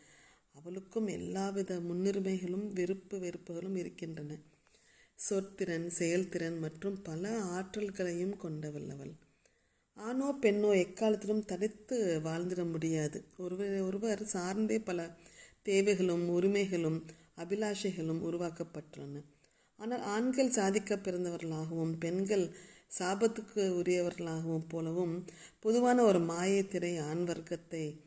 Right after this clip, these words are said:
பிடித்து ஆட்டுவிக்கிறது. இந்த ஈகோ தான் பல சந்தர்ப்ப சூழ்நிலையும் இடம் பொருள் தெரியாமல்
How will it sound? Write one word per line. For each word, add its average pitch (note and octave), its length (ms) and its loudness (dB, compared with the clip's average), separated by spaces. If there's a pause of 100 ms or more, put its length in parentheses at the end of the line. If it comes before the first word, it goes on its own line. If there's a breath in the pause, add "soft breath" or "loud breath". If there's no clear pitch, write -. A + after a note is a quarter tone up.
(380 loud breath)
பிடித்து F#3+ 380 -4
ஆட்டுவிக்கிறது. D#3 840 -8 (800)
இந்த G#3+ 240 -4
ஈகோ B3 460 4
தான் G#3 260 4
பல F#3 180 0
சந்தர்ப்ப F#3+ 500 4
சூழ்நிலையும் E3 760 4
இடம் F3 400 -2
பொருள் F3 380 -8
தெரியாமல் E3 580 -4